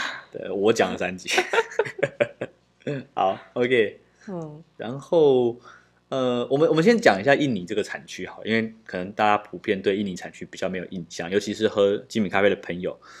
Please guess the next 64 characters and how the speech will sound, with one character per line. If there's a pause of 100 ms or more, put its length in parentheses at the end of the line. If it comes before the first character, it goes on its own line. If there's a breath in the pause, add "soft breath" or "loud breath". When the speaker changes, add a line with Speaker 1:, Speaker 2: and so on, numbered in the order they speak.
(280 loud breath)
Speaker 1:
如
果
你
是
那
种
二
十
年
前
开
始
喝
咖
啡
的
话，
你
大
概
会
对
印
尼
有，
有，
有，
有，
有， (240)
有
印
象，
因
为
以
前
的
黄
金
曼
特
宁
是
一
支
非
常 (240)
经
典
的 (120)
品
项，
Speaker 2:
嗯。
Speaker 1:
然
后
还
有
一
支
叫
曼
巴。 (380)
Speaker 2:
啊，
对。